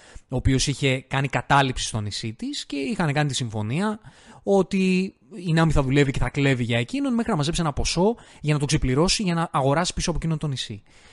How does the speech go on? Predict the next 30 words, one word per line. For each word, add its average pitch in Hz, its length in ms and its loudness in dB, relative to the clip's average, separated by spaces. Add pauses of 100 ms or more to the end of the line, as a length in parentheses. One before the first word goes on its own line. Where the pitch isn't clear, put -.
(140)
Και - 120 0
όταν 208 240 2
μαζεύει 156 420 4
το 135 60 2
ποσό 127 240 0
η 123 60 0
Νάμι 117 380 -2
και 110 380 -6
ο 131 140 0
Άρλονγκ 113 400 -2 (140)
αρνείται 123 460 0
και 113 80 -6
αθέτει 110 240 -6
τη - 80 -12
συμφωνία, 190 560 -4 (920)
η, 160 500 2
η - 320 -6
Νάμι 156 720 4
ξεκινάει 139 600 -2
να 170 100 0
θρηνεί 123 640 -2
και - 140 -8
θρηνεί 127 420 0
με 165 100 4
έναν 185 280 -2
τρόπο 131 640 0 (640)
τόσο - 320 2
σκληρό 139 840 2
που - 80 -8
πραγματικά 156 720 0